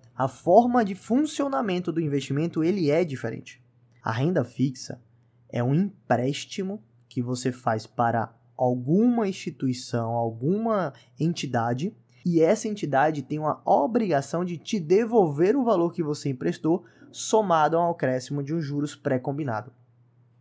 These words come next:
Então você não tem a aquisição patrimonial, você não tá acumulando patrimônio na renda fixa. Ele até cresce, há um, um acúmulo natural de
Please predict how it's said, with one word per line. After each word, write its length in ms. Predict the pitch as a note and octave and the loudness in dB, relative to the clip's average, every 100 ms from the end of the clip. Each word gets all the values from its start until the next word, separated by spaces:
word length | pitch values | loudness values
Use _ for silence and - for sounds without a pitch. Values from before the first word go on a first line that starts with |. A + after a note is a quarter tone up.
| _ _ - | _ _ -6
Então 320 | C#3+ F#3 G#3+ | 0 4 4
você 240 | G#3 G#3+ | 4 0
não 180 | G#3 G#3 | 0 0
tem 380 | - G#3+ B3+ D3+ _ _ - | 0 -2 -2 -6 _ _ 0
a 220 | D3 E3 | 2 2
aquisição 720 | E3+ F#3+ E3+ F3 - E3 F3 | 0 -4 -2 -4 -2 0 -2
patrimonial, 1200 | D#3 C#3 C#3 D3 B2+ B2 B2 A#2+ A2 G#2+ F#2+ G2+ _ _ _ | 0 0 0 0 0 0 0 -2 -2 -2 -4 -12 _ _ _
você 320 | B2+ C3 D3+ F#3+ | -4 -4 -2 -2
não 160 | G3+ | -2
tá 240 | F3+ E3+ - _ _ _ _ - | 0 0 -2 _ _ _ _ -8
acumulando 1400 | F3 - - G#3+ G#3 G#3 E3 D#3 F3 G3+ G3+ C#3+ A#2+ G#2+ _ _ | -8 -8 -4 0 2 4 4 6 4 4 2 2 0 -4 _ _
patrimônio 540 | D3 C#3 C#3 C3 C3 B2+ | -2 -2 -2 -4 -2 -2
na 80 | |
renda 200 | B2 A#2+ | -2 -2
fixa. 420 | A#2 A2 - A#2 - _ _ _ _ _ _ _ - | -4 -8 -10 -18 -20 _ _ _ _ _ _ _ -4
Ele 220 | D3+ E3+ | 0 2
até 220 | D#3+ G#3 | 2 0
cresce, 640 | G3+ - C#3 C3+ - - - | -2 -2 -2 -2 -4 -14 -8
há 140 | D3+ G3 | -2 0
um, 320 | A3 - E3+ | 0 -4 -2
um 80 | E3 | -2
acúmulo 720 | D3+ - D#3+ D#3+ D3 C3+ C3+ | -2 -4 -2 0 2 2 2
natural 460 | C3+ C3 C#3 B2+ A#2+ | 0 0 2 2 2
de 180 | B2 | -2